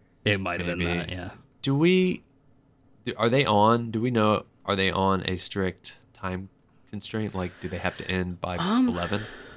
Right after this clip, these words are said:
Speaker 1: I don't know. I doubt
Speaker 2: Or
Speaker 1: it, but I could be wrong.
Speaker 2: It, it's on traditional pay-per-view as well, so. Anyway, all right, let's go on.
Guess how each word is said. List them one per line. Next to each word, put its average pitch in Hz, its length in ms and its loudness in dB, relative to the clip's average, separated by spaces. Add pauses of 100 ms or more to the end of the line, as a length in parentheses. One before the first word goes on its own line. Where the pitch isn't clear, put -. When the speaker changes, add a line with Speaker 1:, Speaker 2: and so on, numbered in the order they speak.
(580)
Speaker 1:
I - 100 -14
don't 226 260 -4
know. 127 480 -2
I 113 80 0
doubt 120 460 2
Speaker 2:
Or 98 80 -2
Speaker 1:
it, - 180 -6 (1120)
but 123 80 -2
I 117 60 2
could 127 140 -6
be 117 80 0
wrong. 87 360 -6
Speaker 2:
It, - 140 -2 (880)
it's 117 220 0
on 185 260 8
traditional 113 520 2
pay-per-view 87 640 -4
as 78 160 -16
well, 80 400 -2
so. 78 640 -8 (500)
Anyway, 95 400 4
all 135 140 4
right, 107 160 2
let's 107 180 -2
go 95 180 -2
on. 80 160 -12